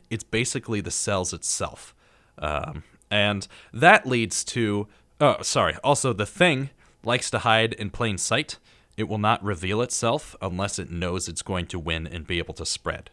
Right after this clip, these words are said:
So that leads to the movie. You are stuck in Antarctica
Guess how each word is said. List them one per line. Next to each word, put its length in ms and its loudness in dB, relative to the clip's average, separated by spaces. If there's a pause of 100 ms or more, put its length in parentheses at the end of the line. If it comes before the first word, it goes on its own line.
(680)
So 540 4
that 360 2
leads 400 -2
to 160 -2
the 100 -4
movie. 440 -2 (280)
You 200 0
are 100 2
stuck 400 -2
in 380 -2
Antarctica 640 -2